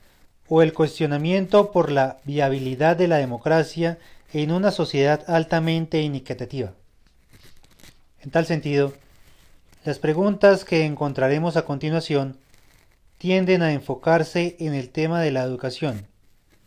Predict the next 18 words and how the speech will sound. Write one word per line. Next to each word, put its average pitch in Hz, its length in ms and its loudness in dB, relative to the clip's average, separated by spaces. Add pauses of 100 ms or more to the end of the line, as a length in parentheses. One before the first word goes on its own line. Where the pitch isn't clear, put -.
(540)
pero 131 180 -4
al 127 60 -6
mismo 165 260 -2
tiempo 160 500 -2 (640)
implican 196 520 -2
problemas 165 500 0
generales 147 520 0
de 156 100 -2
la 139 140 -2
sociedad 139 680 -2 (520)
y 170 120 -2
un 190 100 0
abanico 175 460 2
de 165 80 6
posibilidades 143 840 -2 (220)
para 165 320 0
sus 165 220 -8
soluciones. 139 800 -6